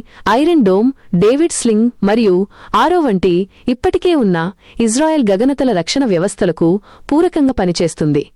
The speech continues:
కాబట్టి ఇజ్రాయెల్ యొక్క కొత్త లేజర్ వ్యవస్థలు ఇప్పటికే కొన్ని దాడులను అడ్డుకోవడంలో విజయవంతమయ్యాయి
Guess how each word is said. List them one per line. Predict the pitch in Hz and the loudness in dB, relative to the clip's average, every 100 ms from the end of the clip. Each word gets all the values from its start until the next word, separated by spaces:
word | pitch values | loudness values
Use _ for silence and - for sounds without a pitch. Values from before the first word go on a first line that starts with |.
| _ _ - | _ _ -2
కాబట్టి | 269 302 - 180 170 233 - - 226 | -2 -2 -2 -2 -2 -4 -10 -8 -2
ఇజ్రాయెల్ | 247 294 359 330 247 | 0 0 0 2 0
యొక్క | - 233 - | -2 -4 -4
కొత్త | - 294 220 | -2 0 2
లేజర్ | 202 254 214 | 2 0 0
వ్యవస్థలు | 175 202 196 156 170 214 - - 233 | -2 -2 -2 0 -2 -4 -10 -6 -4
ఇప్పటికే | 349 320 330 320 | -2 -2 -4 -2
కొన్ని | 240 202 160 | -2 -2 0
దాడులను | 170 196 254 254 254 | 0 0 0 0 0
అడ్డుకోవడంలో | 165 220 247 220 185 156 160 247 - - 196 | 0 -2 0 0 2 0 0 -2 -6 -6 -2
విజయవంతమయ్యాయి | 220 269 294 208 175 156 147 139 | 0 0 0 0 -2 -2 -2 -4